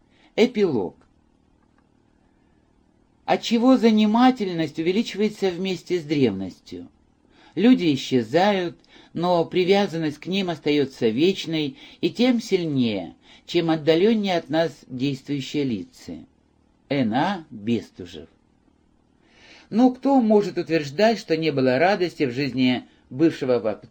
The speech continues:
прапорщика, бунтаря, каторжника, ссыльнопоселенца Александра Луцкого?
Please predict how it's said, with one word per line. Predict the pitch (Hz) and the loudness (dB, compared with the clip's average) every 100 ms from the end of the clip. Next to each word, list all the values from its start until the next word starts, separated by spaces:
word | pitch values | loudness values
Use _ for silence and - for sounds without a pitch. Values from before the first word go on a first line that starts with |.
| _ _ | _ _
прапорщика, | - 151 190 175 156 - 135 147 139 127 - - | -2 0 0 -2 -8 -10 -4 -2 -2 -4 -14 -14
бунтаря, | 123 170 185 170 165 170 160 | -2 -2 0 2 2 2 0
каторжника, | - 160 170 156 143 151 - 135 127 - - _ - | 0 0 0 -2 -4 -6 -2 0 -2 -4 -20 _ -2
ссыльнопоселенца | 196 175 143 135 - 127 170 185 - 160 147 135 _ - | 0 0 0 -2 -2 -2 -2 -4 -4 -2 -2 -6 _ -6
Александра | 143 139 151 147 147 | -4 -2 -2 -2 -2
Луцкого? | 151 117 - - 98 80 | -2 -2 -8 -14 -14 -12